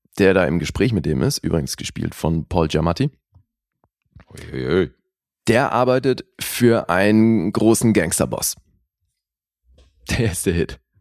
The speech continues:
Speaker 1: Big Fat Bernie Gale. Der ist jüdischer Gangsterboss und wird von Michael Lerner gespielt.
Speaker 2: Mhm.
Speaker 1: Äh, übrigens auch bei Elf, ne?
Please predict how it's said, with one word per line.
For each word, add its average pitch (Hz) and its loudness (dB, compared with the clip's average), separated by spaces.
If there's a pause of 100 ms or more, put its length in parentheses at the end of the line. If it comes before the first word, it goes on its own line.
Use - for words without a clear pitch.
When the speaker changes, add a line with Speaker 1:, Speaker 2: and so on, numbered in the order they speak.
(140)
Speaker 1:
Big 123 4
Fat - -2
Bernie 95 4
Gale. 85 -2 (1300)
Der 101 2
ist - 0
jüdischer 160 2
Gangsterboss 147 -2 (340)
und 107 0
wird 110 2
von 107 0
Michael 104 2
Lerner 82 2
gespielt. - -12 (520)
Speaker 2:
Mhm. 80 -14 (1500)
Speaker 1:
Äh, 67 -2 (160)
übrigens 87 0
auch - -2
bei 60 0
Elf, - -8
ne? 170 -4